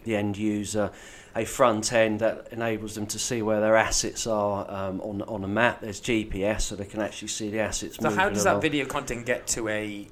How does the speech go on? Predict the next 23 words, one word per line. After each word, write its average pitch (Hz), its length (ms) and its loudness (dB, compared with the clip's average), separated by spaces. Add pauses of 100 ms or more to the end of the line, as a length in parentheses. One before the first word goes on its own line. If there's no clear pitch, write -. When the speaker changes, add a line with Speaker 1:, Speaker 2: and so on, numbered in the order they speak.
(280)
Speaker 2:
to 113 60 -10
the 107 100 -8
insurance 104 440 -8 (320)
company? - 260 -12 (140)
Speaker 1:
They're 143 100 6
given 147 300 6
a, 131 240 8
uh, 120 520 6 (220)
um, 107 140 2
this, 110 160 -6
so - 220 2
it's - 120 0
a 107 60 -4
secure 127 420 4
server. 113 460 4
They're 110 100 0
given, 107 480 -2
um, 101 380 -4
access 113 520 -4 (140)
to 113 320 -2
our 101 380 -2
system, 107 840 -4
uh, 101 160 -10